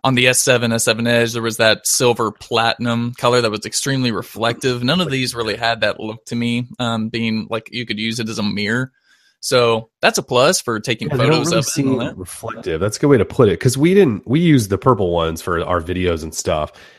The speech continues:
Speaker 2: And they, uh, while we were touching 'em a lot, didn't really have a fingerprint issue. So I don't know if they've changed sort of the coating on the back of the phones. No, uh, we didn't really use a black one much, so I don't know. But,
Speaker 1: <laughs>
Speaker 2: like, the purple ones we use, they didn't really gum up with nasty fingerprints and stuff, which was,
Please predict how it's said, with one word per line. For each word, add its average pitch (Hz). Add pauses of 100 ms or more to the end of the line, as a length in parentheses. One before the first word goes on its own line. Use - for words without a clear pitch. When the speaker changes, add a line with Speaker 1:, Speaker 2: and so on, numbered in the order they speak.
(120)
Speaker 2:
And 117
they, 113 (500)
uh, 123
while 135
we 135
were 90
touching 185
'em 87
a 80
lot, 92 (140)
didn't 165
really 175
have 147
a 113
fingerprint 131
issue. 175
So 151
I 143
don't 156
know 135
if 131
they've 95
changed 113
sort 110
of 90
the 82
coating 110
on 107
the 107
back 101
of 110
the 98
phones. 104
No, 110
uh, 101
we 117
didn't 131
really 104
use 95
a 90
black 80
one 95
much, 95
so -
I 80
don't 78
know. 82
But, 90
Speaker 1:
<laughs> -
Speaker 2:
like, 117
the 107
purple 202
ones 98
we 95
use, 92
they 113
didn't 123
really 113
gum 87
up 95
with 92
nasty 92
fingerprints 107
and 98
stuff, 104
which 107
was, 90